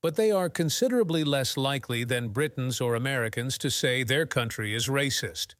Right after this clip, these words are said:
Canadians under thirty-five in particular stand out as being far less likely than their American or British youth counterparts to call their respective country racist. French-English differences are also much smaller than the stereotype of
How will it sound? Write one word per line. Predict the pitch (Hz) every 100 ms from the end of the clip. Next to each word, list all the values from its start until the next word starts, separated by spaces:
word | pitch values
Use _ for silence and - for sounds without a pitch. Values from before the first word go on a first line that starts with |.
| _ _ _ _ -
Canadians | 175 196 220 202 185 - 247
under | 175 160
thirty-five | - 160 139 127 170 143 131
in | 120 113
particular | 127 113 175 135 117 120
stand | - 170 165 156
out | 143 120
as | 127 113
being | 143 131 127
far | - 175 170
less | 151 139 -
likely | 135 127 127 131
than | 127 131
their | 131 131
American | 127 127 113 107 123
or | 123 120
British | 113 135 123 -
youth | 139 131
counterparts | - 156 135 117 110 104 -
to | -
call | 131 131 127
their | 127 123
respective | 120 127 - 135 - 117 -
country | 120 107 - 117
racist. | 131 151 135 - - - - - _ _ _ _ _ _ _
French-English | - 233 - 185 156 143 -
differences | 160 160 117 - 123 123
are | 135
also | 175 214 - 135
much | 135 139 -
smaller | - 156 135 123
than | 131 131
the |
stereotype | 127 - 185 165 139 127 - 131 131
of | 127 110